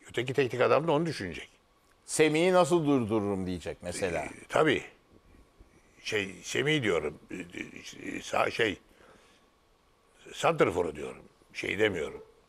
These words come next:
Speaker 2: Salih demiyorsun.
Speaker 1: Orta sahayı demiyorum. Yani hocam her şey, şey bayağı bir taktik maçı olacak ha sana söyleyeyim.
Speaker 2: Evet. Dedim ya yapıları birbirinden çok farklı iki takım.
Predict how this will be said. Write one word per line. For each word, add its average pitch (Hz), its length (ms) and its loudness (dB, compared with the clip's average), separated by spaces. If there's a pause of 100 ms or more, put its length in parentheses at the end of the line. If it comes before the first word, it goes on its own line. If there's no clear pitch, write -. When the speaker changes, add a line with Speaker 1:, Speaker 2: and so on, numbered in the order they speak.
(120)
Speaker 2:
Salih 82 280 -4
demiyorsun. 80 420 -12
Speaker 1:
Orta 98 240 0
sahayı 110 300 2
demiyorum. 110 380 0 (420)
Yani 185 380 4 (1200)
hocam 151 380 2 (420)
her - 300 -2
şey, 214 320 0
şey 240 500 2
bayağı 254 340 8
bir 262 60 2
taktik 220 400 2
maçı 214 220 6
olacak 196 260 6
ha 160 160 6
sana 123 220 -2
söyleyeyim. 127 400 0
Speaker 2:
Evet. 92 240 0 (560)
Dedim 233 280 4
ya 120 160 6 (160)
yapıları 185 560 8
birbirinden 196 560 4
çok 190 320 2
farklı 156 320 6
iki 160 180 -4
takım. 127 320 0